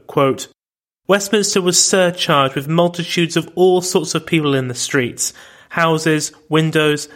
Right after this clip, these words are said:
leads and gutters, that came to see the obsequy, and when they beheld her statue lying upon the coffin, there was such a general sighing, groaning, and weeping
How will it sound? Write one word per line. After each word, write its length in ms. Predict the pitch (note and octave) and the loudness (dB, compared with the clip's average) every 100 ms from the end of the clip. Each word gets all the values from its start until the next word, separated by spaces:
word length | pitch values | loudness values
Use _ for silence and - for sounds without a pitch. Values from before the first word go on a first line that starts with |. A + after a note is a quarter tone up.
| _ | _
leads 400 | D3+ E3 E3+ E3 | 0 2 2 0
and 180 | D#3+ C#3 | -4 -2
gutters, 540 | C#3+ - - A#2 - - - - | -2 -2 -6 -6 -8 -16 -20 -8
that 140 | D3 | -6
came 260 | - F3+ E3+ | -2 0 0
to 80 | E3 | -2
see 340 | - G3 F#3+ | -4 0 0
the 160 | F#3 D#3 | 0 0
obsequy, 680 | D#3+ - - - A#2+ B2+ - _ _ - - | -2 -2 -6 -4 -6 -6 -16 _ _ -20 -8
and 140 | D#3 E3 | -2 2
when 80 | F3+ | 2
they 100 | F3 | 2
beheld 460 | E3+ - F3+ F3 | 0 0 0 0
her 100 | E3+ | -4
statue 460 | - - D#3+ C#3 F3 | -6 -4 -4 -2 0
lying 340 | E3 E3 D#3+ | 2 2 0
upon 260 | D#3 E3 D#3 | -4 -6 -6
the 80 | D#3 | -8
coffin, 460 | - D#3 E3 A3 - - - | -6 -4 -4 -6 -10 -20 -2
there 100 | E3+ | 0
was 160 | E3+ - | 0 0
such 300 | F#3+ - F#3 | -2 0 -4
a 40 | |
general 540 | D#3 - F3 F3 E3 | -2 0 2 2 0
sighing, 960 | D#3 - - F3 E3+ D#3 C3 A#2+ A#2+ C3+ | 0 -2 0 2 2 2 0 -4 -10 -12
groaning, 560 | D3 D3 D#3+ E3 D3 C3+ | -6 0 2 2 2 -2
and 240 | C3+ C3 | -4 -2
weeping 540 | D3+ E3 - A#2 A#2+ | -2 -2 -2 -4 -4